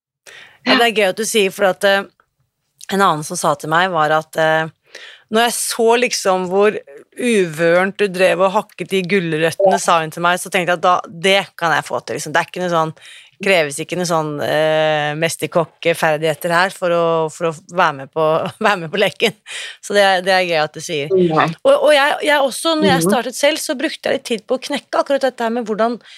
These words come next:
Speaker 1: hvordan gjør jeg dette i praksis, og bare det der å gå i butikken og skjønne liksom, ja, frosne grønnsaker er vel og bra, men hvis det da kommer en sånn der amerikablanding med linser og bønner og gulrøtter, da går jo ikke det, ikke sant?
Speaker 2: Nei.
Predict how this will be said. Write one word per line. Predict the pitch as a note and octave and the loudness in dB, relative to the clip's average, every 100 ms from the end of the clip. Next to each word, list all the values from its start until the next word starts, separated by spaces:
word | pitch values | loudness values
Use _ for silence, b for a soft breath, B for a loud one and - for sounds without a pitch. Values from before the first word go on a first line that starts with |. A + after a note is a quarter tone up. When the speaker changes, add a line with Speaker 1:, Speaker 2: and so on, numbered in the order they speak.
| B B | B B
Speaker 1:
hvordan | G#3+ A#3+ A3+ | -2 0 0
gjør | F#3+ F3+ | 0 2
jeg | A3+ | 0
dette | - | -2
i | - F#3+ | -4 -4
praksis, | - - B3+ | -2 -6 -4
og | A#3 | 0
bare | A3 G3+ | 2 2
det | F#3+ F3+ | 2 0
der | E3 F3+ | 0 -2
å | G3+ D#3+ | -4 -8
gå | E3 D#3 D#3+ | -4 -2 -2
i | - F#3 F#3 - - | -4 -4 -4 -6 -16
butikken | - - - D#4 F#4+ - B B B B | -10 -10 -2 0 0 -2 B B B B
og | A#3 | -2
skjønne | - B3+ F3+ | 0 0 -2
liksom, | G3 G3+ G3 G3 | -4 -4 -6 -2
ja, | B3+ | -2
frosne | B3 B3+ - A3 | 0 -2 -2 -2
grønnsaker | G#3 D#3 E3+ D#3+ | -2 -2 -6 -2
er | G3+ | -2
vel | F3+ C#3+ | 0 -4
og | D3+ | -6
bra, | C#3+ C#3+ | -2 -2
men | F3 G3+ | -2 -4
hvis | G#3+ | -4
det | B3 | 0
da | G#3 | 0
kommer | G#3 - E3 C#3+ F3+ | 0 -4 -6 -6 -8
en | |
sånn | F#3 F3+ | -6 -4
der | F3 | -2
amerikablanding | F#3+ F#3 D3+ C#3 E3 D#3 D#3 D3+ F3 F#3+ E3+ | -2 -2 -2 -2 -2 -2 -2 -2 -2 -4 -2
med | D#3 F#3 | 0 0
linser | G#3+ F3 C3 - E3 | 0 -4 -8 -6 -4
og | E3+ | -2
bønner | F#3+ D3+ B2 C3 | -4 -6 -8 -8
og | E3 | -4
gulrøtter, | F3+ C3+ B2 G2+ | -4 -4 -8 -4
da | A#3 | -4
går | A3+ E3+ | 0 -2
jo | C#3 | -2
ikke | F#3 | -2
det, | G3+ - | -2 -2
ikke | C4+ | -6
sant? | C#4+ - _ _ | -8 -14 _ _
Speaker 2:
Nei. | E3 D#3+ | -10 -10